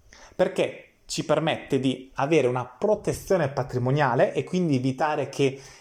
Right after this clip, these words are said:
gli eventi aziendali, gli imprevisti possano <laughs> distruggere il nostro patrimonio personale,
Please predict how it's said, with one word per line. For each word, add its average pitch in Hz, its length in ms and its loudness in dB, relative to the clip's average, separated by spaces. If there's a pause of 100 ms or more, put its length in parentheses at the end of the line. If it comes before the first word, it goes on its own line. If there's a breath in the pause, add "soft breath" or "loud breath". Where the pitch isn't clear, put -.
gli 139 160 2
eventi 160 680 2
aziendali, 127 760 2
gli 127 100 -2
imprevisti 127 580 2
possano 135 600 -2
<laughs> - 40 -10
distruggere 131 600 2
il 123 60 -2
nostro 135 360 -2
patrimonio 131 480 -2
personale, 127 680 0